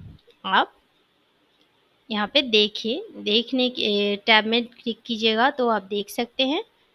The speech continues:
और, अ, उसके बाद आप सर्टिफिकेट को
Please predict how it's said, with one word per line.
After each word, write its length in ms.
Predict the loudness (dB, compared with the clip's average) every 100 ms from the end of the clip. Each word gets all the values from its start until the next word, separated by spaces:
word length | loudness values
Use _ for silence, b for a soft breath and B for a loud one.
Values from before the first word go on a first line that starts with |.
| _ _ _ _
और, 300 | 2 4 2 -4 _ _ _ _ -6
अ, 460 | -2 0 2 0
उसके 260 | -2 -2 0
बाद 400 | 4 4 4 0 -6 _ _ _ _ _ _ _ _ _ _ _ _ _ _ _
आप 360 | 0 2 2 -2 _ -6 -2
सर्टिफिकेट 560 | -2 -2 -2 -2 -2
को 300 | 0 0 0